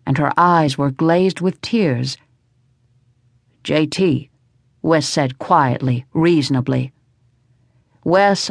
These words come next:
always the cool head, the peacemaker. "Come on, buddy. You don't want to do this."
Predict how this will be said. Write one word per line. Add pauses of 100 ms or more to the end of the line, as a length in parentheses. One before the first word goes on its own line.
always
the
cool
head, (220)
the
peacemaker. (1200)
"Come
on,
buddy. (480)
You
don't
want
to
do
this."